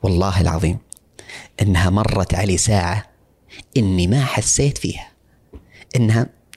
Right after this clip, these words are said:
كذا طارت طيران. يا الله إني استمتعت بالتجربة، كانت ممتعة، ممتعة، يعني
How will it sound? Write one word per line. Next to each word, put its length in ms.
كذا 220
طارت 460
طيران. 520
يا 360
الله 480
إني 160
استمتعت 520
بالتجربة، 520
كانت 300
ممتعة، 320
ممتعة، 280
يعني 220